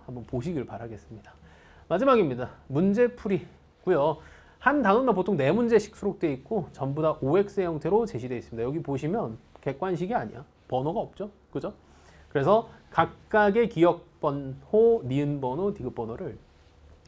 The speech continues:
전부 다 확실히 알고 넘어가기를 바라는 마음에서 요렇게 제공을 할 거고요. 우리는 문제를 풀면서 개념을 다지고 개념을 통해서 문제를 푸는 법을 익히는 요런 과정을 거쳐주셔야 되겠습니다.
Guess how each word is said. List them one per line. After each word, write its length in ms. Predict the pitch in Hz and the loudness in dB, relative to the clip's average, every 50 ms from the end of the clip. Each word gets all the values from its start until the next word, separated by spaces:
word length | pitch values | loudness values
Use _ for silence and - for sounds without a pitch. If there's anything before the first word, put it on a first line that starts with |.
| - - - _ _ - _ _ - | -20 -20 -20 _ _ -20 _ _ -4
전부 180 | - 151 175 | -2 0 0
다 80 | 196 190 | 0 0
확실히 260 | 170 202 - 247 220 | -2 -2 0 0 2
알고 320 | 131 127 131 147 165 220 226 | 2 2 2 2 2 2 2
넘어가기를 600 | 202 170 156 156 151 139 127 117 131 151 190 190 | 2 4 2 2 2 0 -2 -2 0 0 0 0
바라는 300 | - - 120 139 147 123 | 0 -2 -2 -2 -2 -2
마음에서 420 | 113 110 117 117 104 - - 147 - _ _ _ _ _ _ _ _ _ _ - | -4 -6 -8 -10 -12 -14 -16 -18 -18 _ _ _ _ _ _ _ _ _ _ -8
요렇게 300 | 113 113 131 127 - 135 | -6 -6 -6 -4 -6 -8
제공을 380 | 120 - 110 95 113 113 107 - | -8 -8 -10 -8 -8 -8 -4 -4
할 100 | 208 214 | -4 -2
거고요. 380 | - 196 151 135 180 190 - - - - - _ _ _ _ - | -2 -2 -2 -2 -6 -8 -10 -14 -20 -20 -20 _ _ _ _ -12
우리는 260 | - 110 123 160 190 | -8 -6 -4 -4 -2
문제를 280 | 147 120 123 131 170 180 | -2 -2 0 0 -2 -2
풀면서 300 | 170 - 185 170 165 175 | -2 -4 -4 -2 -2 -4
개념을 340 | - - 117 113 139 165 160 | -6 -6 -6 -4 -4 -4 -2
다지고 300 | 135 117 104 117 127 139 - - _ _ - - _ _ _ _ | -4 -4 -6 -6 -10 -12 -14 -18 _ _ -20 -20 _ _ _ _
개념을 540 | - 127 113 120 127 131 135 131 131 127 120 | -12 -10 -8 -6 -6 -6 -4 -6 -6 -8 -10
통해서 520 | - - 160 147 127 117 - 196 240 - - - - - | -10 -10 -8 -6 -6 -4 -2 -2 -4 -4 -8 -16 -16 -10
문제를 280 | - 127 123 151 151 147 | -6 -4 -2 0 0 -2
푸는 260 | - - 185 165 160 | -2 -4 -6 -4 -2
법을 220 | 135 131 135 175 | -2 -2 -2 -4
익히는 360 | 135 - - - - 107 - - _ _ - - - _ _ - | -6 -8 -12 -14 -14 -14 -14 -16 _ _ -20 -20 -20 _ _ -10
요런 220 | 117 123 131 127 117 | -6 -6 -6 -6 -6
과정을 360 | - - 107 113 120 143 147 | -8 -10 -10 -10 -8 -10 -10
거쳐주셔야 600 | - - 110 - - 127 - - 117 - 131 135 | -10 -12 -12 -10 -10 -10 -10 -10 -8 -8 -6 -4
되겠습니다. 440 | - 139 160 - - _ - - | -4 -6 -6 -8 -10 _ -20 -20